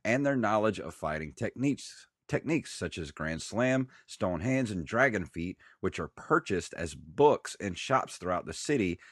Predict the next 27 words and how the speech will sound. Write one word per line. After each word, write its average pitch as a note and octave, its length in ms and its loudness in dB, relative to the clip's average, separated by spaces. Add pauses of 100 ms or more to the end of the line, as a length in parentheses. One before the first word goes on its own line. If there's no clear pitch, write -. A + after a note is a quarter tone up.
(120)
using F2 320 0
funds B2+ 420 0
recovered A2+ 560 0
from E2 240 -6
defeated G#2+ 640 0
gang G2+ 340 0
members. B1 460 -8 (160)
So - 120 -8
that's G#2 280 2
where C#3 100 4
the A2 140 2
R G2 180 2
P E2+ 200 -8
G F2 360 -2
elements C#2+ 460 -6
come C#2+ 240 -10
in, A1+ 220 -10 (140)
in D#2 140 -10
the D2 60 -8
game. A#1 400 -12 (380)
So A2+ 120 2
it's G#2 160 2
like C3+ 240 2
Double D#3 240 4
Dragon, G#2+ 520 2
but G#2 140 4
with F#2 300 2